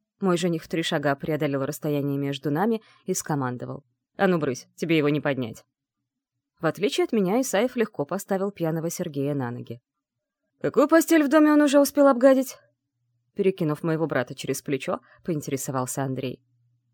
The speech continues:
"Мою", — выдохнула я. "Ну, тогда к тебе его и понесу. А ты пока сбегай ко мне в комнату и принеси всё необходимое, чтобы его переодеть.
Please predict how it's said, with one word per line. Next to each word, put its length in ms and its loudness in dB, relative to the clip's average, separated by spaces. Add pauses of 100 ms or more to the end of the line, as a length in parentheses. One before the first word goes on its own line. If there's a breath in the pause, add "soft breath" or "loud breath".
(100)
"Мою", — 460 -2 (720)
выдохнула 520 -2
я. 260 -6 (580)
"Ну, 140 -2
тогда 200 2
к 60 -10
тебе 240 0
его 160 2
и 60 -2
понесу. 480 -10 (680)
А 60 -16
ты 100 -2
пока 220 0
сбегай 300 0
ко 100 2
мне 140 0
в 40 -14
комнату 380 2
и 100 2
принеси 400 0
всё 140 -4
необходимое, 600 -2
чтобы 240 -8
его 100 -4
переодеть. 640 -10